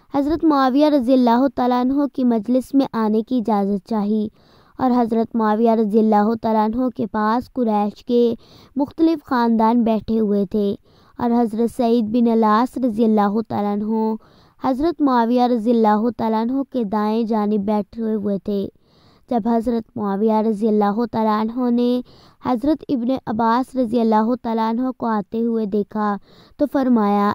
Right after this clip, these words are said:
"ए सईद, मैं इब्ने अब्बास से ऐसे सवालात करूँगा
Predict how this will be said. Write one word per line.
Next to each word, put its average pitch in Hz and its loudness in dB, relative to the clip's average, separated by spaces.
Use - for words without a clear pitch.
"ए 262 -6
सईद, 214 0
मैं 285 -4
इब्ने 277 -2
अब्बास 226 0
से 220 0
ऐसे 226 -6
सवालात 214 -2
करूँगा 247 -2